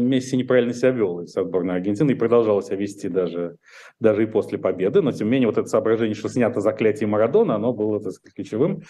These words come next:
И всё-таки чуть больше шансов было в этой победе на Аргентине. А в составе Франции, естественно, и, и самым ярким образом проявил себя чернокожий игрок, как мы с вами и говорили, конечно, Килиан Мбаппе, а, который сыграл не хуже Месси, тем самым,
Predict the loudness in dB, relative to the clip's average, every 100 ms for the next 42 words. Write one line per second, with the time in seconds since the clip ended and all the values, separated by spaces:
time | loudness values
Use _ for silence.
0 | -20 -8 -2 -2 -2 -4 -2 2 2 2
1 | 0 0 -2 -4 0 2 0 -2 -2 -2
2 | -2 -2 -2 0 -2 -2 -2 -2 -4 -16
3 | -6 0 0 0 0 0 2 2 2 0
4 | 0 -2 0 -2 -4 -8 _ _ _ _
5 | _ _ -4 -2 -2 -4 -6 -12 -20 -20
6 | 0 2 4 2 2 0 2 0 0 -2
7 | 0 0 0 0 0 0 0 0 -4 -6
8 | -8 -10 -10 -10 -8 -6 -2 0 0 -2
9 | -6 -8 -8 -6 -4 -2 -2 -2 -6 -8
10 | _ _ _ _ _ _ -10 -6 -4 0
11 | 2 2 2 4 4 4 2 -2 -2 0
12 | 0 -2 -6 -6 -2 -2 -2 -10